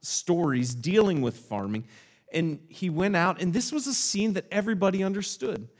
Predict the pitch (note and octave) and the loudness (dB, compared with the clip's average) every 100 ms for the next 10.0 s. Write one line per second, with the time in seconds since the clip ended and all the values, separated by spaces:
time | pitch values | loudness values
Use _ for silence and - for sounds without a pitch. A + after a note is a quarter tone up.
0 | - - F3 G#3+ E3 F#3 F3 G#3+ A3 B3 | -18 -4 2 2 2 2 2 0 -2 -2
1 | A#3+ - D3+ D3+ F3 D#3+ D3 F3 A3+ A#3 | -4 -4 -2 0 0 0 0 0 -2 -4
2 | A#3+ G#3 C#3+ C#3+ D3 F#3 - - - D#3 | -4 -2 -2 0 0 0 -6 -14 -2 2
3 | B3+ C4 E3+ D3 C#3 F#3 - E3+ F#3 A#3 | 4 2 2 4 4 2 2 2 2 2
4 | A#3+ F3 C3 D3+ G3 G3 G3+ G3+ C3 D3 | 0 -2 -2 0 2 2 0 0 0 2
5 | F#3 E3+ B2+ D3 F3 C#3+ G#3+ - B3 - | 2 2 2 0 -2 -4 -8 -8 -8 0
6 | G3+ D#3+ C#3+ - C#3 G3 F3 E3 G#3 G#3+ | 2 2 -2 -4 -4 -2 -2 0 0 -2
7 | G#3 G#3+ G3+ F3 E3 D3 D#3 G3 C#3+ A#2+ | -4 -6 -4 -2 -2 -2 0 0 0 0
8 | B2+ - - - F3+ D#3 E3+ F3+ E3+ D#3 | -2 -4 -14 -4 2 4 4 0 -6 -4
9 | C#3+ - D3 E3+ C3+ A#2+ D3 G#3 G#3+ G#2+ | -4 -2 -6 -6 -4 -4 -2 -2 0 -2